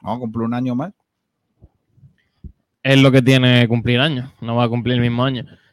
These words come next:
Speaker 2: Eh, Viajero Mochilero dice, "Yo opino que solo puedes traer a cedidos siempre que den un gran salto de nivel, sino que cada uno críe sus pollitos".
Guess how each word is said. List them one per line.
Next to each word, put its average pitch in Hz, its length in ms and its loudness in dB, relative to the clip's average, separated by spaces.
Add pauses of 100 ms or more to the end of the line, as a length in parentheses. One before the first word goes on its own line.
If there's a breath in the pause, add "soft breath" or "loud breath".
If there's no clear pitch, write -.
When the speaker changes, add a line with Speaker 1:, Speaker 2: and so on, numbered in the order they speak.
Speaker 2:
Eh, 131 240 4
Viajero 135 240 2
Mochilero 147 340 -2
dice, 131 220 -4
"Yo 131 100 2
opino 151 260 -2
que 151 80 -2
solo 143 200 0
puedes 147 140 0
traer 139 200 0
a 143 60 -2
cedidos 135 380 -2
siempre 143 360 -2
que 139 120 0
den 135 120 -2
un 143 140 -2
gran 143 320 0
salto 139 420 0
de 143 80 0
nivel, 131 460 0
sino 131 380 -2
que 147 100 -2
cada 127 220 0
uno 139 260 4
críe 143 260 4
sus 147 180 2
pollitos". 127 640 0